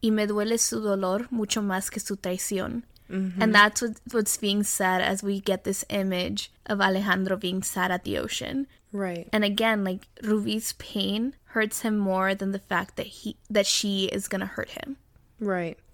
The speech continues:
Speaker 1: Because he loves her so much.
Speaker 2: Yeah.
Speaker 1: And then, yeah, we get the shot that I love to make fun of,
Speaker 2: <laughs>
Speaker 1: which is Sebastián Rulli shirtless.
Speaker 2: In, like, the most, this pose, like, it's just the most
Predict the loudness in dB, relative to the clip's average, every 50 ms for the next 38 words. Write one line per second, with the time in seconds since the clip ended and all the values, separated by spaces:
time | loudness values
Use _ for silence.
0 | _ -6 -4 -2 -2 -2 -2 0 0 0 0 0 0 0 -2 -2 -6 -6 -4 -4
1 | -4 -4 -4 -4 -6 -6 -6 -8 -10 -12 -12 -14 -14 -14 -14 -14 -18 _ _ -14
2 | -10 -10 -8 -8 -8 -10 -12 -14 -16 -18 -20 -20 -20 -18 _ -2 0 2 2 4
3 | 4 4 2 2 2 2 2 2 4 4 2 2 2 0 0 2 2 4 6 4
4 | 4 4 2 -2 -2 0 0 0 2 2 2 2 0 0 -2 -4 -2 -2 0 -2
5 | -2 -4 -4 -2 0 0 0 0 -2 -2 -4 -6 -10 -16 -8 -2 0 0 4 6
6 | 8 8 8 8 8 6 6 4 4 6 8 10 10 10 10 8 6 6 6 6
7 | 6 4 2 2 2 4 6 8 8 8 8 8 6 6 6 6 4 4 4 2
8 | 2 4 2 2 2 2 2 2 2 2 2 0 -2 -6 -6 -8 -4 2 4 6
9 | 6 6 6 6 6 4 2 0 -4 -6 -2 0 2 4 6 6 6 6 6 6
10 | 6 4 4 2 -2 -8 -12 -12 -14 -16 -20 _ _ -14 -10 -10 -6 0 2 2
11 | 2 0 -2 -6 -4 0 2 4 4 4 4 2 0 -2 -4 -8 -4 0 0 0
12 | 0 2 0 0 0 0 -2 -2 -2 -2 -2 -4 -10 -14 -20 -20 -20 -20 -20 -14
13 | _ 0 2 4 4 4 4 2 2 0